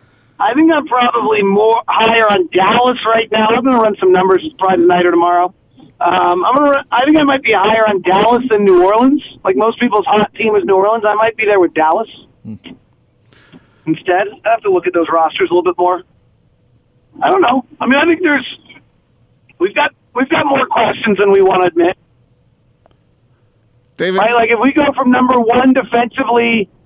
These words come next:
Speaker 1: let's say we go from number one defensively to number six, then we better become a top five offensive team,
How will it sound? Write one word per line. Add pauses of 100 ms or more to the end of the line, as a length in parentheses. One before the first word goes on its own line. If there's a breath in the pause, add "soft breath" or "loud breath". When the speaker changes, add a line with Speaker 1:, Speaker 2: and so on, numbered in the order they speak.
(360)
Speaker 1:
let's
say
we
go
from
number
one
defensively
to
number (200)
six, (2250)
then
we
better
become
a
top
five
offensive
team,